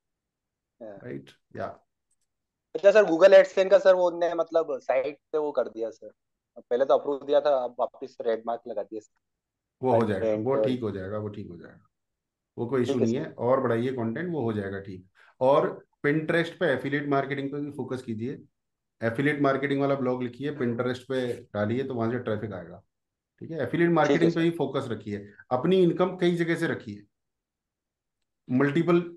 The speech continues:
Speaker 2: उसको कीजिए। Blogging तो main है, but और कहाँ कहाँ से आपको पैसा आ सकता है blogging के माध्यम से, उस चीज पे focus रखिए। जैसे कि shirt की affiliate marketing करनी है, जूतों की एफिलिएट marketing कर दी, और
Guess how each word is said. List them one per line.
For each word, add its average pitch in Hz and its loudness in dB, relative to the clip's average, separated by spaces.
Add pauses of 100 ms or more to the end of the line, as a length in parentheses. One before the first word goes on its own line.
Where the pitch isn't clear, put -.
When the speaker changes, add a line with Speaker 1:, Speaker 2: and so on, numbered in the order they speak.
Speaker 2:
उसको 131 -10
कीजिए। 123 -6
Blogging 143 2
तो 180 -2
main 156 2
है, 180 -4 (400)
but 156 -2
और 160 0
कहाँ 151 2
कहाँ 139 0
से 175 -2
आपको 165 -4
पैसा 120 -4
आ 101 -2
सकता - -8
है 165 -2
blogging 127 2
के 139 -2
माध्यम 110 -2
से, 190 -10 (300)
उस - -8
चीज 151 -2
पे 156 -2
focus 117 -6
रखिए। 107 -6
जैसे 131 -2
कि 151 -6 (320)
shirt 151 2
की 151 0
affiliate 143 -2
marketing 131 -4
करनी 120 -4
है, 117 -4
जूतों 139 -4
की 135 -4
एफिलिएट 123 -4
marketing 117 -4
कर 110 -6
दी, 113 -8 (440)
और 110 0